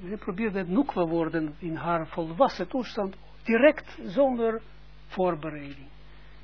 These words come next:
Dan had ik haar gevraagd, Ja, het is goed, schat,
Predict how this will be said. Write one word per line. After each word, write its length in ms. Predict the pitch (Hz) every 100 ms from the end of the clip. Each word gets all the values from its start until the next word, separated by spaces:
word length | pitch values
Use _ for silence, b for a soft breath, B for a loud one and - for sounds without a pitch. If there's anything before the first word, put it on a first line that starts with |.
| B -
Dan 120 | 156
had 160 | 175 196
ik 120 | 190
haar 180 | 196 185
gevraagd, 480 | 180 - 165 165 - B B B B - - - - - - 202
Ja, 120 | 220
het 100 | 175
is 140 | 160 -
goed, 180 | 277
schat, 400 | - - - 139